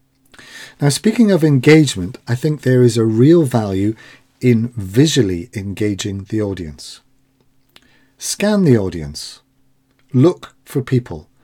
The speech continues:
and hold their gaze for more than two or three seconds.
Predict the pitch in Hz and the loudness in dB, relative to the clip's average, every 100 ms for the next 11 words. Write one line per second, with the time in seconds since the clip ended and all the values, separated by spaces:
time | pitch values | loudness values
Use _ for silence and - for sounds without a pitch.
0 | _ _ 110 - - 139 139 123 117 113 | _ _ -12 -10 -2 0 0 0 0 0
1 | 104 82 82 - _ _ _ - 151 139 | -4 -4 -10 -16 _ _ _ -8 0 2
2 | 143 160 156 135 123 - 123 113 - 104 | 2 2 2 0 0 0 0 0 -4 -6
3 | - 101 - 80 82 - | -6 -10 -12 -16 -18 -20